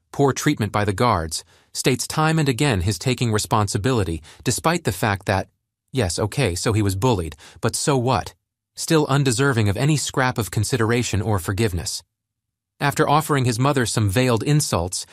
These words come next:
he extracts a promise to convey his remorse to the mothers of his victims. The custom is to write letters to that effect.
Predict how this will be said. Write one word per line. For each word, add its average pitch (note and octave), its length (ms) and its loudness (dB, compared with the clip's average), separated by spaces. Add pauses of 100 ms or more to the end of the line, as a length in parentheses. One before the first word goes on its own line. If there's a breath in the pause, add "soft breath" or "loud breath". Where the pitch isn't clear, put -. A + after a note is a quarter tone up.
(140 loud breath)
he C#3+ 160 0
extracts D#3 440 -2
a C#3 60 0
promise D3+ 460 0
to A#2 100 -2
convey B2 380 2
his A#2+ 240 0
remorse A#2+ 400 0
to A#2+ 100 -4
the A#2 80 0
mothers A#2 400 0
of G2+ 80 -2
his G2 140 -2
victims. G#2+ 500 -4 (540 loud breath)
The B2+ 100 -2
custom D#3 400 0
is A2 140 -2
to B2 100 -2
write A2+ 240 0
letters C3+ 300 0
to G#2 100 -4
that G2 160 0
effect. F#2 460 -4